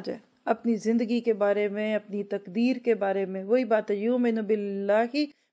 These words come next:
بالقدر خیرہ و شرہ من اللہ۔ تو پہلے دلوں کو صاف کریں، یعنی اللہ کے ساتھ معاملہ کرتے ہوئے، پھر اس کے بعد ان نیکیوں کو شروع کرنے سے پہلے پہ-، دوسری چیز ہم دیکھیں کہ بندوں کے ساتھ میرے معاملے کیسے ہیں، کسی سے ناراض ہیں، تو منا لیں۔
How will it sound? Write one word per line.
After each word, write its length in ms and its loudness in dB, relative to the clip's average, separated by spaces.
بالقدر 500 4
خیرہ 560 2
و 100 6
شرہ 520 -4
من 180 -8
اللہ۔ 220 -10
تو 80 2
پہلے 280 4
دلوں 260 0
کو 120 -4
صاف 320 -6
کریں، 280 -8
یعنی 240 -2
اللہ 160 2
کے 80 4
ساتھ 300 2
معاملہ 260 2
کرتے 340 -2
ہوئے، 120 -2
پھر 140 4
اس 140 2
کے 120 2
بعد 200 4
ان 160 0
نیکیوں 280 0
کو 100 0
شروع 220 0
کرنے 280 -2
سے 120 -2
پہلے 280 2
پہ-، 240 0
دوسری 300 -2
چیز 200 -4
ہم 120 -2
دیکھیں 320 -2
کہ 120 -6
بندوں 380 -4
کے 120 -4
ساتھ 220 -6
میرے 180 2
معاملے 340 -4
کیسے 300 -10
ہیں، 80 -12
کسی 240 -2
سے 120 0
ناراض 440 2
ہیں، 80 -4
تو 100 -8
منا 260 4
لیں۔ 120 -2